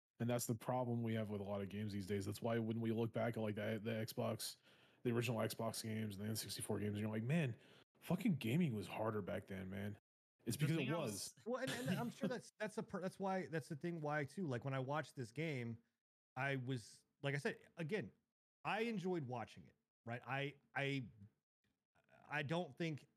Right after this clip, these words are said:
Speaker 3: I would have enjoyed playing it. Bill, you, you say I would. I just, like, the moments to, the moment-to-moment parts of the game, and, uh, one of my biggest complaints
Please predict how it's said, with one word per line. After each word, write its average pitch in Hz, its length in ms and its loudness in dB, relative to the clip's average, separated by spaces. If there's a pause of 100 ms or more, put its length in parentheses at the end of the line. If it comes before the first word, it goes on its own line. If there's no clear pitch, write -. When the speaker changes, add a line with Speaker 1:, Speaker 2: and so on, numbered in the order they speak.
Speaker 3:
I 139 80 0
would 139 140 0
have 123 80 -2
enjoyed 123 240 -4
playing 127 160 -2
it. 120 100 -6
Bill, 160 160 2
you, 165 180 -2
you 143 120 -6
say 160 160 0
I 151 80 4
would. 135 300 2 (460)
I 151 120 0
just, 151 320 -4 (1500)
like, 156 260 2 (280)
the 151 120 2
moments 190 580 0 (120)
to, 165 160 -2
the 147 60 -2
moment-to-moment 160 640 0 (200)
parts 123 300 -4 (580)
of 135 180 0
the 135 80 0
game, 120 420 0 (140)
and, 123 380 0 (380)
uh, 117 360 0 (220)
one 156 220 2
of 180 80 0
my 151 140 2
biggest 135 460 -2
complaints 120 440 -4